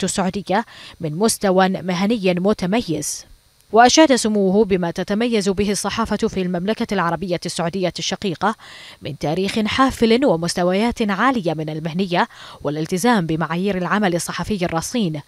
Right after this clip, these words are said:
وتناول قضايا الشأن الوطني في إطار من الوعي المستنير. ونوه سموه إلى أن الساحة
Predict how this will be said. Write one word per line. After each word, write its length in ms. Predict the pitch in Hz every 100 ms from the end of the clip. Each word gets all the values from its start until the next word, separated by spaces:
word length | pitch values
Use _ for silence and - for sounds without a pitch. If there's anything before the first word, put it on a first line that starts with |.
| - - - -
وتناول 540 | - 143 170 190 190
قضايا 420 | 185 202 226 214 180
الشأن 300 | - 208 202
الوطني 540 | 180 - 180 202 285
في 260 | - 156 175
إطار 360 | 247 214 190 196
من 160 | 185 175
الوعي 400 | 170 214 208 175
المستنير. 640 | 160 160 - 175 226 - - _ _ _ _ - - - - -
ونوه 380 | 143 156 185
سموه 480 | 196 226 233 220 226
إلى 220 | 220 220
أن 100 | 226
الساحة 380 | 226 - 233 226